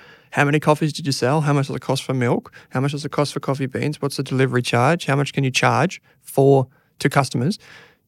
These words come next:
You know, that's the basic maths that runs a business. It's not like, you know,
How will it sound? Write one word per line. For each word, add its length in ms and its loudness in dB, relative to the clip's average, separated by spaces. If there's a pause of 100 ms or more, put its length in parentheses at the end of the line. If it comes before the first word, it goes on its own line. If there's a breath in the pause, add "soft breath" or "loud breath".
You 100 8
know, 100 8
that's 340 2
the 60 -6
basic 420 4
maths 260 0
that 120 -8
runs 240 2
a 60 -2
business. 560 -4 (100)
It's 160 -4
not 200 4
like, 340 2 (840 loud breath)
you 100 4
know, 300 2